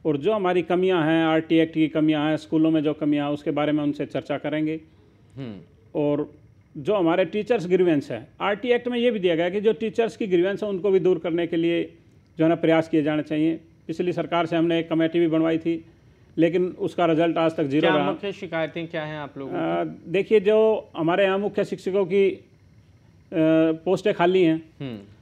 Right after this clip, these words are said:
Speaker 1: जो हमारा डिस्ट्रिक्ट कैडर है जेबीटी का,
Speaker 2: हम्म।
Speaker 1: तो हमारे बहुत से साथी जो है, दूसरे ज़िलों में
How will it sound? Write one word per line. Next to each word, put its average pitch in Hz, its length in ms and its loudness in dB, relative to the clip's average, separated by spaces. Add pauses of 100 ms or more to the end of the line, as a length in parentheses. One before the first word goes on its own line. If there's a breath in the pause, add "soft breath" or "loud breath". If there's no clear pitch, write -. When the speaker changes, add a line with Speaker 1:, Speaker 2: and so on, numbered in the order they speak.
(180)
Speaker 1:
जो 220 160 4
हमारा 220 500 4
डिस्ट्रिक्ट 185 440 -2
कैडर 196 240 4
है 151 120 4
जेबीटी 139 340 0
का, 113 140 -8 (200)
Speaker 2:
हम्म। 131 200 -12 (160)
Speaker 1:
तो 233 60 2
हमारे 220 280 2
बहुत 202 260 2
से 233 80 6
साथी 214 320 0
जो 196 120 4
है, 196 80 4
दूसरे 196 340 2
ज़िलों 190 260 4
में 190 180 2